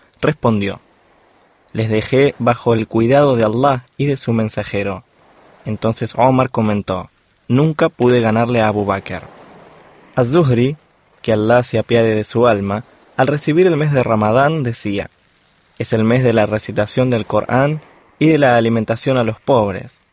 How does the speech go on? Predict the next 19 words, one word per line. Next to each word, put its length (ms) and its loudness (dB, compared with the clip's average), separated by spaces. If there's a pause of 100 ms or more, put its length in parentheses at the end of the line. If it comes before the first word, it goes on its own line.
(1040)
Malik, 560 2
rahimahullah, 840 -2 (640)
al 120 2
recibir 400 2
el 100 2
mes 160 0
de 100 0
Ramadán, 680 0
dejaba 460 0
de 100 2
leer 460 2
los 240 -2
hadices 600 -2
y 100 4
abandonaba 540 2
las 120 0
sesiones 460 -4
del 160 -4
saber 540 -2